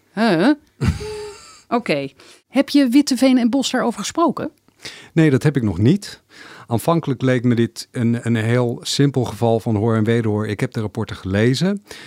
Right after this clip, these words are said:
Speaker 2: Daarna heb ik aan de contra-experts daarvan gevraagd wat ze daarvan vonden. En nou ja, eh, zowel die contra-experts als advocaat Martin Blokzeil vonden het onzin. Maar mijn hoofdredactie heeft me gevraagd om toch nog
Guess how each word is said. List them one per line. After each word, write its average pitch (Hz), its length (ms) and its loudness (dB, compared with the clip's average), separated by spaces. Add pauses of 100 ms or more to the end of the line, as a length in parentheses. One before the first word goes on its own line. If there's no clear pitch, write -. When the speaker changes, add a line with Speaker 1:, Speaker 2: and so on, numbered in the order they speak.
(120)
Speaker 2:
Daarna 117 260 0
heb 110 160 -2
ik 113 100 -4
aan 107 80 0
de 104 80 -4
contra-experts 117 720 -4
daarvan 107 280 -4
gevraagd 107 380 -4
wat 104 140 -10
ze - 80 -6
daarvan 98 220 -6
vonden. 135 560 -4
En 117 420 -2 (100)
nou 113 200 -4
ja, 92 220 -6 (260)
eh, 110 200 -2
zowel 110 540 -2
die 113 160 -4
contra-experts 117 640 -4
als 110 140 -6
advocaat 110 420 -4
Martin 107 260 -2
Blokzeil 101 340 -6
vonden 101 300 -4
het - 80 -20
onzin. 120 520 -2
Maar 113 420 -2
mijn 113 180 -2
hoofdredactie 120 540 -2
heeft 113 120 -4
me 113 100 -4
gevraagd - 540 -4
om 110 140 -6
toch - 200 -8
nog 117 280 -10